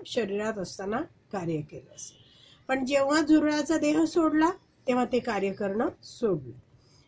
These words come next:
आता, आता मी स्त्रीच्या शरीरात आहे, तर स्त्रीच्या शरीरात आहे त्यानुसार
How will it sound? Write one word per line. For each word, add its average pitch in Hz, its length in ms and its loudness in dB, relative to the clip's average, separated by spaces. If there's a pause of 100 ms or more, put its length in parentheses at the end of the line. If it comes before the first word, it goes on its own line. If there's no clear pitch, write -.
(180)
आता, 311 400 0
आता 262 200 -2
मी 320 280 2 (280)
स्त्रीच्या 233 720 0
शरीरात 143 580 -12
आहे, - 140 -20 (500)
तर 277 60 0
स्त्रीच्या 320 560 4
शरीरात 302 540 2
आहे 294 280 0
त्यानुसार 254 580 0